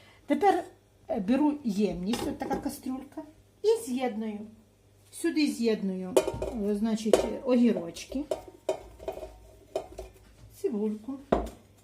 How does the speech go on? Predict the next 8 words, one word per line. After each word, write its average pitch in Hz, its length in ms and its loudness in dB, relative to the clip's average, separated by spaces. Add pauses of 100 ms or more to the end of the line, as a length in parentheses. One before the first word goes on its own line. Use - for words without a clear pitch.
(1600)
цибульку. 226 640 -8 (380)
І 403 260 2
будемо 262 320 0
ставити 285 460 -2
маринуватися. 196 880 0 (840)
Трошки - 280 -12 (100)
цибульку. 277 680 -10 (4000)
Так, 202 160 -20